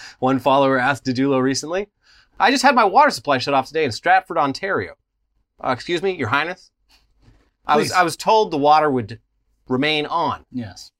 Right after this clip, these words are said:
Speaker 2: Uh, the lady apparently has seventy thousand followers on Telegram and is currently doing an R V tour across Canada with her closest followers, where she makes frequent stops for meet and greets that draw crowds as large as fifty. This,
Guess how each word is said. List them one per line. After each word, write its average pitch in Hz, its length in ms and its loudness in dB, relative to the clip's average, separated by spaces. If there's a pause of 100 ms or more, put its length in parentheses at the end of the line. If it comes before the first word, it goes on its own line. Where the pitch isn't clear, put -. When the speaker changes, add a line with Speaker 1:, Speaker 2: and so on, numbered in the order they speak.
(240)
Speaker 2:
Uh, 156 160 6
the 160 80 -2
lady 202 220 2
apparently 185 340 0
has 147 180 -2
seventy 190 420 -4
thousand 151 400 -2
followers 147 360 0
on 117 140 -8
Telegram 135 520 -2 (280)
and 147 80 -8
is 135 80 -10
currently 240 260 -2
doing 190 220 -2
an 131 80 -4 (100)
R 208 220 6
V 208 180 -4
tour 143 240 -4
across 139 320 0
Canada 165 480 -4 (220)
with 143 100 -8
her 143 80 -4
closest 247 480 -2
followers, 160 640 -2
where 139 140 -8
she - 120 -10
makes 165 300 -4
frequent 190 300 -8
stops 151 320 0
for 131 80 -10
meet 170 200 -4
and 165 120 -14
greets 156 240 -6
that 131 120 -10
draw 147 220 0
crowds 170 380 0 (200)
as 147 200 -4
large 226 400 4
as 180 260 -4
fifty. 170 380 -4 (800)
This, 202 320 -4